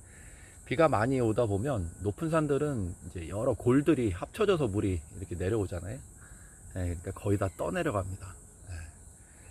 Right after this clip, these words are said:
그래서 이제 수없이 많은 그 시행착오를 거쳤는데, 예, 그래도, 예, 올해처럼 이렇게 비가 많이 올 줄은 몰랐어요. 그래서 상당히 많은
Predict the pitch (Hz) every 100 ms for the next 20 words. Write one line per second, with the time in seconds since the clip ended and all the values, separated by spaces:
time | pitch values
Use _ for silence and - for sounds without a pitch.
0 | - - 98 - 90 - 160 180 - -
1 | - - 156 135 101 110 117 104 101 -
2 | 143 143 135 120 110 104 92 98 92 -
3 | 90 104 98 90 98 82 - - - -
4 | - - - - - - 95 85 82 -
5 | - 123 113 131 131 113 - 101 87 87
6 | 101 147 147 - 139 131 117 104 - -
7 | 107 92 104 110 - 101 87 85 92 -
8 | - - 98 87 90 - - - - -
9 | 113 113 104 92 107 110 104